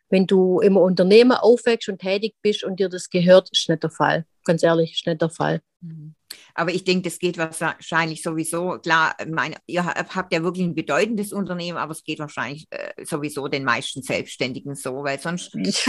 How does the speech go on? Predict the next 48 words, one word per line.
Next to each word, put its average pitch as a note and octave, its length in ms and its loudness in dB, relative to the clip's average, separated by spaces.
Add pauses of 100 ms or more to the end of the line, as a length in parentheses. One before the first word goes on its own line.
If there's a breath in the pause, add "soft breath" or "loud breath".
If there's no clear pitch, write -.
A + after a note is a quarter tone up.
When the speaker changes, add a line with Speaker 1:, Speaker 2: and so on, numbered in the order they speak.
Speaker 1:
hätte G3 200 6
jetzt G3 300 6
auch F#3 220 6
gesagt, F#3 220 4
Speaker 2:
<laughs> - 20 6
Ja. G3 60 8
Speaker 1:
dass G3 220 2
das A3 160 2
eigentlich F#3 320 0
normal F3 360 0 (120)
Speaker 2:
Ja. F3 160 2
Speaker 1:
ist, - 220 -2
ja. E3+ 180 4 (180)
Speaker 2:
Weil, F#3 400 4
ähm, G3 280 -2
Speaker 1:
Ja. D#3 180 -2
Speaker 2:
sonst C4+ 360 -2
Speaker 1:
Aber C#4 160 6
ich C#4+ 100 6
merk's, C#4+ 420 6
also B3 240 -2
beim C4+ 160 2
Klavier C4+ 420 0
kann E4+ 220 -4
ich D#4 160 -4
abschalten, E3+ 640 -2
weil G3 220 0
wenn A3 100 0
ich A3+ 80 0
beim A3+ 200 0
Klavier, A#3+ 400 4
das A3+ 160 0
ist A3+ 100 -4
mir B3 120 6
letzte D4+ 300 2
Woche D4+ 220 6
passiert, C4 400 2
ich C4 60 2
habe B3 120 2
mir A#3 60 -2
ans A3+ 160 -6
Klavier A3+ 360 -2
gesetzt D4 340 0
und A3+ 120 -2
wollte A#3+ 200 4
mich A#3+ 140 0
eigentlich G#3 360 -2
ablenken G#3+ 540 2